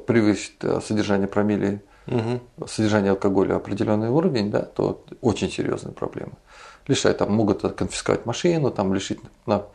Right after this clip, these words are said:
Speaker 1: пять-семь лет прав. А, по сути, это означает для тебя, что ты потерял работу, потому что ты не можешь добираться до работы.
Speaker 2: Мгм.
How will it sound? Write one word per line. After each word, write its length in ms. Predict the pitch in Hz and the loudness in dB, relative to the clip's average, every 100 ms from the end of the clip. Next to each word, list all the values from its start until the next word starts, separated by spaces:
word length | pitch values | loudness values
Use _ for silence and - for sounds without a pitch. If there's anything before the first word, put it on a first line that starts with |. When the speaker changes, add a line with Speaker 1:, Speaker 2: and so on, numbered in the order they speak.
| - - | -20 -4
Speaker 1:
пять-семь 400 | - 113 - 104 | 4 4 4 4
лет 240 | 101 98 - | 6 4 4
прав. 280 | 147 160 - - _ _ - - - - - _ - | 4 4 2 -16 _ _ -20 -20 -20 -20 -20 _ 4
А, 300 | 104 104 104 | 6 6 4
по 180 | - | 0
сути, 280 | - 120 - | -2 0 -2
это 320 | - - 104 | 0 0 2
означает 400 | 110 117 - 101 | 2 0 2 0
для 120 | 92 95 | 2 -2
тебя, 260 | - 101 | 0 -2
что 140 | - 107 | -2 -6
ты 100 | - | -6
потерял 420 | - 110 98 95 | -4 0 2 4
работу, 380 | 110 117 110 - | 2 2 0 -2
потому 260 | - - | -10 -10
что 100 | - _ | -10 _
ты 100 | 113 | 0
не 80 | 110 | 2
можешь 200 | 110 95 | 2 2
добираться 440 | 101 107 95 - - | 2 2 2 -4 0
до 80 | - | 2
работы. 440 | 120 101 - - _ _ _ _ _ _ - | 4 2 -2 -12 _ _ _ _ _ _ 0
Speaker 2:
Мгм. 540 | 123 120 113 135 | 2 2 2 0